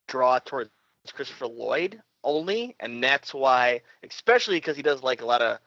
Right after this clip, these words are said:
weird character acting in this. If he only played the,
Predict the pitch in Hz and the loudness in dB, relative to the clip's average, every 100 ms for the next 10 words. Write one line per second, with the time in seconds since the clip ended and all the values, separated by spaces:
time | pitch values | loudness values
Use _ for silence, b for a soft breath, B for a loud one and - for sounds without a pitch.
0 | b b _ 127 131 110 - 127 131 - | b b _ -6 -4 -6 -2 -2 -2 -4
1 | - 113 117 113 110 131 165 208 - _ | -2 -2 -4 -12 -10 -6 -6 -6 -14 _
2 | _ 131 185 233 262 240 220 214 156 | _ -6 0 4 4 4 4 4 2